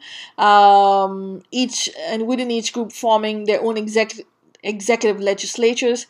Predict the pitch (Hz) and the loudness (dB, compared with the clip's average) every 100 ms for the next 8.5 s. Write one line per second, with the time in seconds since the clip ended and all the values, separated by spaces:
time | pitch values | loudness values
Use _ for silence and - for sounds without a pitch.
0 | _ - - 262 262 220 262 247 240 220 | _ -16 -2 -2 -2 -8 -6 -4 -6 -6
1 | 185 202 214 269 254 240 233 202 196 196 | -8 -8 -4 -4 -2 -4 -6 -6 -8 -6
2 | 233 226 - 202 - 196 196 233 220 208 | -6 -6 -6 -8 -8 -12 -8 -6 -6 -6
3 | 180 - 208 196 202 202 196 - - - | -8 -4 -4 -6 -10 -8 -8 -12 -20 -20
4 | - - 180 185 - 220 240 233 226 196 | -14 -6 0 0 -2 -4 -6 -4 -4 -2
5 | 196 208 - 190 185 190 190 190 196 208 | -6 -10 -6 -6 -4 -6 -4 -6 -4 -4
6 | 208 196 190 190 196 - 175 185 190 - | -4 -4 -2 -2 -4 -12 -6 -4 -4 -4
7 | - 175 175 170 - - 220 - _ - | -8 -8 -8 -12 -12 -6 -6 -8 _ -6
8 | 240 247 254 277 | -6 -2 -2 -2